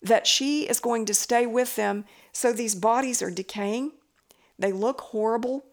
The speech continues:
They smell bad. And flies are all around, and perhaps the bodies are rotting away to the bone. I don't know how long it took, but some days it's raining out there,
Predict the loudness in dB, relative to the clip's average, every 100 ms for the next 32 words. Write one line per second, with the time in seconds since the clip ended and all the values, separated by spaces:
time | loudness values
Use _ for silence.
0 | _ -4 0 0 0 0 0 2 2 2
1 | 0 -6 _ _ _ _ _ _ _ _
2 | _ _ _ _ _ _ _ _ _ _
3 | 0 2 2 0 -4 -8 _ _ _ _
4 | _ -12 0 2 4 4 2 2 2 2
5 | 0 0 2 0 0 -4 -4 -2 4 4
6 | 4 0 0 -4 -10 _ -8 0 4 4
7 | 2 -2 -2 0 2 2 0 0 2 2
8 | 0 -2 -2 0 2 2 0 -6 -16 _
9 | _ -4 0 0 2 2 4 2 2 2
10 | 4 2 0 -4 -2 0 0 -2 -12 _
11 | _ -20 -6 -2 2 2 4 2 2 -2
12 | -6 -2 -2 0 -2 0 -2 -2 -2 -2